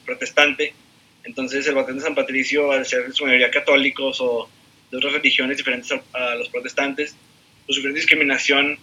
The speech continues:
entre las filas de los americanos. Y al llegar a México y luego de ver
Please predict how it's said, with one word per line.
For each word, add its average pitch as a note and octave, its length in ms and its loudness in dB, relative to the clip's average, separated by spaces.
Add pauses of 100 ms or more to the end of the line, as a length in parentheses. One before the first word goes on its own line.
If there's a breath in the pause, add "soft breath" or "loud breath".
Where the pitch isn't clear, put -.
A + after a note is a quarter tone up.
(120)
entre C3+ 200 0
las B2+ 140 0
filas C3+ 640 2
de C3+ 80 -8
los C3 100 -6
americanos. C3 640 0 (680)
Y C#3 80 2
al C#3 100 6
llegar C#3 180 10
a D#3+ 80 10
México E3+ 320 6
y D#3+ 40 8
luego E3 240 8
de G3 120 6
ver D#3+ 240 10